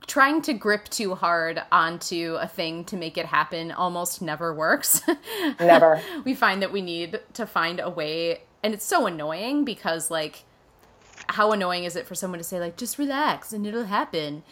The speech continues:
Speaker 1: Um, it's very annoying, but, uh, is also true. <laughs> Finding a way to let go a little bit is almost always the way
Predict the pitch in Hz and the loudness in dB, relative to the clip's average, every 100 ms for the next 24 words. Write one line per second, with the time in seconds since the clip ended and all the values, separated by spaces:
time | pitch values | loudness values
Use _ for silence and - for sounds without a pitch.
0 | - - 180 180 160 160 - _ _ _ | -20 -12 -6 -4 -6 -10 -18 _ _ _
1 | - - - 160 180 170 180 196 208 233 | -20 -18 -16 -2 0 0 -2 -2 -4 -4
2 | 269 262 - - 196 - 104 202 180 131 | -6 -8 -8 2 2 2 2 4 4 0
3 | - _ - _ 196 180 160 160 147 - | -8 _ -20 _ -4 -2 -2 -4 -8 -8
4 | 165 220 262 254 - 214 185 180 175 175 | -2 -2 -2 -4 2 4 4 2 -4 -4
5 | 165 151 156 - - 175 160 156 - 165 | -4 -4 -6 -8 -8 -6 -6 -8 -2 -2
6 | - 151 156 180 202 214 254 - 180 - | -2 -4 -4 -4 -4 0 0 0 -4 -4
7 | 175 156 151 160 156 147 - 160 147 143 | -4 -4 -4 -4 -4 -4 -6 -6 -6 -6
8 | 147 | -8